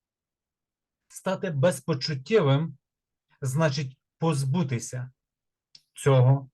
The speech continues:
від-, відчуття. Безпочуттєвість —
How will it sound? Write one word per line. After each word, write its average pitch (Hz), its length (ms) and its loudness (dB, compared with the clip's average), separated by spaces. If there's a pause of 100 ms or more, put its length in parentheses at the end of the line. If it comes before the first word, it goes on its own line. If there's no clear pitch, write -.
(140)
від-, 131 300 2 (280)
відчуття. 131 680 0 (1080)
Безпочуттєвість — 151 1500 -2